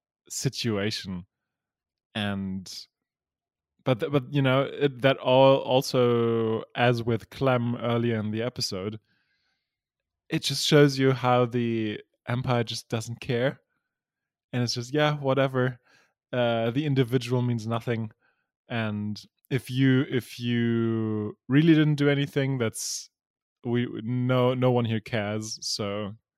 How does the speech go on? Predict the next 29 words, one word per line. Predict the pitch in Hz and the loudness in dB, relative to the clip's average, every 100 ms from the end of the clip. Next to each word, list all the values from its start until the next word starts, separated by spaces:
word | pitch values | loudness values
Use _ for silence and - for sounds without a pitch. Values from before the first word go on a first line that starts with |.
| _ | _
good | 120 | -6
luck. | 107 101 110 _ _ _ _ _ _ _ _ _ - | -4 -4 -8 _ _ _ _ _ _ _ _ _ -6
And | 104 98 98 98 92 - - _ _ _ _ _ _ _ - | -4 -4 -6 -8 -10 -16 -20 _ _ _ _ _ _ _ 2
I, | |
I | 143 165 143 | 4 6 8
loved | 143 143 135 | 10 10 8
what | 120 123 117 | 2 2 2
the, | 123 117 113 | -2 0 2
uh, | 110 107 104 107 104 _ _ _ _ _ _ _ - | 0 0 0 -2 -6 _ _ _ _ _ _ _ -4
not | 180 | 2
really, | 156 156 - - | 4 4 0 -6
I | 135 | -4
guess, | 117 131 120 | 2 2 2
judge | 107 123 127 131 - - | -2 0 0 0 -8 -12
said, | - - 117 120 117 _ _ | -10 -2 -2 -2 -6 _ _
you | 110 | -6
know, | 110 110 | -4 -2
uh, | 107 107 | -4 -2
"Take | 147 139 | 0 4
it | 143 | 4
up | 123 117 | 2 0
with | 120 - | -4 -2
the | 117 | -2
Emperor." | 113 110 120 120 120 117 | -2 -2 -2 -2 -4 -4
That | 107 | -4
was | 104 107 | -4 -6
such | - - 113 - | -8 -8 -8 -8
a | |
good | 110 - 110 95 | -10 -8 -8 -8